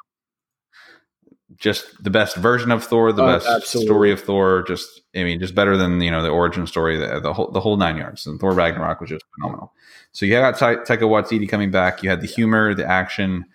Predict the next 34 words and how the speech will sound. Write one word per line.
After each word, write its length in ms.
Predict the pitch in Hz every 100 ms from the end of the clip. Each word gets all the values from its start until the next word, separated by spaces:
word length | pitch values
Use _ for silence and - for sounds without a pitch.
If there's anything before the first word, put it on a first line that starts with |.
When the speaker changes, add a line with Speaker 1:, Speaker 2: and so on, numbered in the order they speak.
| _ _ _
Speaker 1:
the 80 | -
storyline. 680 | 85 - 98 92 90 87 87
I 20 |
mean, 200 | 85 87
just 140 | 85 -
everything, 380 | 95 92 82 78
which 160 | 78
is 120 | - 85
really, 300 | 104 117 113
really 220 | 110 101
awesome, 420 | 85 87 - 87
really 160 | 87 82
well 180 | 82 87
done. 420 | 123 156 180 175 - - - - _ -
He, 640 | - 104 104 101 101 92 -
uh, 500 | 85 82 80 80 65 - _ _
is, 260 | - 87 82
uh, 120 | - - 82
directing 380 | 85 - - 95
this. 300 | 135 135 -
C-, 100 | - - - -
Chris 200 | - 82
Hemsworth, 400 | 110 107 110 107
obviously 320 | 82 85 82 82
coming 240 | 85 82
back 320 | 76 78 -
as 500 | - 78 80 80 - - _ _ _ _ _ _
Thor. 420 | 139 160 170 165 - _ _ _ _
However, 720 | - 101 147 101 - 113 113 _
the 100 | 107
big, 280 | 104 127 123
big, 260 | 135 123 104
big 340 | 113 107 -
twist. 520 | - 180 165 - -